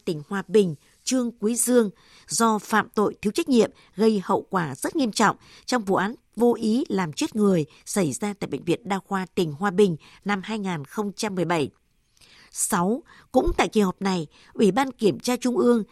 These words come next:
đã xem xét kết quả giám sát kiểm tra việc thực hiện nhiệm vụ kiểm tra giám sát, thi hành kỷ luật Đảng và giải quyết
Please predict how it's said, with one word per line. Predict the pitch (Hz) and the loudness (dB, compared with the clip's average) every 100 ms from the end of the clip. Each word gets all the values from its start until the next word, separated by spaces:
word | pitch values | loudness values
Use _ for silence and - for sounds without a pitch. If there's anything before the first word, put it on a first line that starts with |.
| _ - | _ -4
đã | 233 | -2
xem | - 285 254 | 0 -2 -2
xét | 302 - - | -4 -4 -4
kết | 330 | -6
quả | - 202 156 123 - - | -2 -2 -2 -8 -18 -12
giám | 151 208 254 | -2 0 0
sát | - 320 - - | -2 -4 -6 -2
kiểm | 214 147 | -2 0
tra | - 247 240 220 | -4 -4 -2 -4
việc | 175 | -4
thực | 185 | -4
hiện | 190 175 | -4 -6
nhiệm | 175 - | -6 -2
vụ | 196 - - | -2 -2 -2
kiểm | 220 151 | 0 0
tra | 131 233 226 - | -2 -4 -4 -4
giám | 190 | -6
sát, | - 285 339 - - - | -4 -4 -6 -12 -20 -6
thi | 277 | -2
hành | 247 170 | -2 0
kỷ | 185 | -2
luật | 160 180 | 0 -2
Đảng | 185 165 131 - - - | -2 -2 -6 -14 -20 -6
và | 180 202 175 | 0 0 0
giải | 147 - 170 | -4 -2 -2
quyết | - 302 | -2 -4